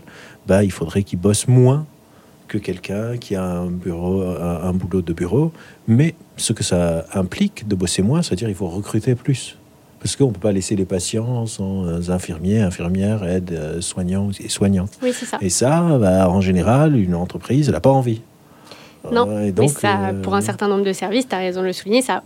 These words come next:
Speaker 2: obligerait, autant certaines entreprises peuvent se réorganiser et ça peut fonctionner en,
Speaker 1: Mhm.
Speaker 2: avec moins d'heures, autant sur certains services, faudrait recruter.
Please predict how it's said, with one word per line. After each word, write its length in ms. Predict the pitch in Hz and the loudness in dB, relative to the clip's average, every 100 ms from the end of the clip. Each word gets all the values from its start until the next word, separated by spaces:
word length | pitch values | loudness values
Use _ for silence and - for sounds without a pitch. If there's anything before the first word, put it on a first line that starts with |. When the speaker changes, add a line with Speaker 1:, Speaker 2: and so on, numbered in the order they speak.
| - - | -14 -4
Speaker 2:
obligerait, 520 | 233 208 214 226 220 214 - | -2 0 0 0 0 -2 -4
autant 240 | 214 240 | 0 0
certaines 400 | 233 208 220 208 | 0 -4 0 0
entreprises 340 | 202 - 226 220 | -2 -4 -6 -4
peuvent 140 | 196 | -8
se 120 | - | -8
réorganiser 640 | 185 185 190 196 190 196 208 | -6 -4 -2 0 0 0 -2
et 40 | |
ça 120 | 196 | -4
peut 120 | - | -12
fonctionner 680 | 190 190 - 196 190 185 185 | -10 -10 -8 -6 -4 -2 -4
en, 120 | 180 | 0
Speaker 1:
Mhm. 200 | 101 160 185 | 2 2 -2
Speaker 2:
avec 260 | 190 185 | -8 -6
moins 160 | 190 190 | -6 -4
d'heures, 220 | 196 247 | 0 0
autant 220 | 208 202 220 | -2 -4 -8
sur 160 | 185 | -8
certains 260 | - 185 196 | -14 -14 -14
services, 300 | 214 226 240 | -8 -6 -6
faudrait 220 | 208 190 | -6 -6
recruter. 400 | 185 180 226 220 | -6 -6 -8 -10